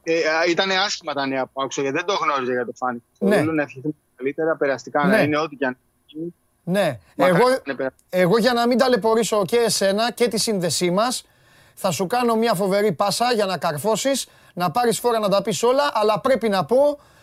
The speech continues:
Speaker 2: ότι Phoenix τρέμε. Εγώ έχω πει ότι οι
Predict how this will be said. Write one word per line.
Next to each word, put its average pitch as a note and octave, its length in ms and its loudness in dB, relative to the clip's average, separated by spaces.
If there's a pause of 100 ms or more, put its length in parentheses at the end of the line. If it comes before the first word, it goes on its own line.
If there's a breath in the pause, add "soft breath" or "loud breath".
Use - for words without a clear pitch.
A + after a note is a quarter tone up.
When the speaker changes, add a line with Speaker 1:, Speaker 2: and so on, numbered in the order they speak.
(380 soft breath)
Speaker 2:
ότι C#4+ 520 2 (640 soft breath)
Phoenix A#3+ 360 2 (460)
τρέμε. A3+ 400 2 (460)
Εγώ G3 240 4
έχω B3 240 2
πει B3 80 -2
ότι B3+ 200 2
οι A#3 60 2